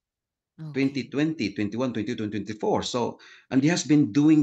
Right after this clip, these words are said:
Speaker 2: that modus operandi all, all the
Speaker 1: Mm.
Speaker 2: while para nga magkaroon ng status yung mga walang status dito.
Speaker 1: Okay.
Speaker 2: Mhm.
Speaker 1: Maraming salamat po, ah, Sir Dindo. Ah,
Speaker 2: You're welcome
Speaker 1: hopefully,
Speaker 2: po.
Speaker 1: pwede po kayong magstay on kung may
Speaker 2: Sige po.
Speaker 1: dumating pang mga kasama ko sa Senado na maaari pong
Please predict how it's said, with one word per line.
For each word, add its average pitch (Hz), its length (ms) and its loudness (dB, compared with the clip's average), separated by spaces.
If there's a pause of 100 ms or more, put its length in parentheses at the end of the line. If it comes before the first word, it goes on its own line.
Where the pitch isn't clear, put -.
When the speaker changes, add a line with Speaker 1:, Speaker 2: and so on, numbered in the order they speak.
Speaker 2:
that 120 80 -2
modus 123 320 -2
operandi 110 640 -2
all, 135 320 -4
all 127 240 -6
the 120 80 -4
Speaker 1:
Mm. 110 80 -4
Speaker 2:
while 160 160 -4
para 147 240 -4
nga 147 160 0
magkaroon 127 480 -4
ng 135 80 -2
status 104 560 -6
yung 139 240 -2
mga 127 240 -2
walang 117 240 -4
status 107 400 -8
dito. 127 400 -12 (1040)
Speaker 1:
Okay. 156 560 -10 (560)
Speaker 2:
Mhm. 165 160 -10
Speaker 1:
Maraming 175 400 -4
salamat 185 560 0
po, 170 160 -2
ah, 156 320 -4
Sir 180 240 0
Dindo. 156 560 -2 (320)
Ah, 156 240 0
Speaker 2:
You're 120 240 4
welcome 120 160 0
Speaker 1:
hopefully, 208 240 6
Speaker 2:
po. - 240 -12
Speaker 1:
pwede 185 240 2
po 190 160 -6
kayong 180 240 -2
magstay 180 560 0
on 180 560 -4
kung 160 160 -12
may 160 160 -6 (240)
Speaker 2:
Sige 123 160 -6
po. 180 80 -2
Speaker 1:
dumating 175 320 -4
pang 175 160 -6
mga 165 160 -4
kasama 165 400 0
ko 170 80 -8
sa - 80 -4
Senado 180 560 -2
na 160 80 -10
maaari 147 480 -8
pong 151 240 -10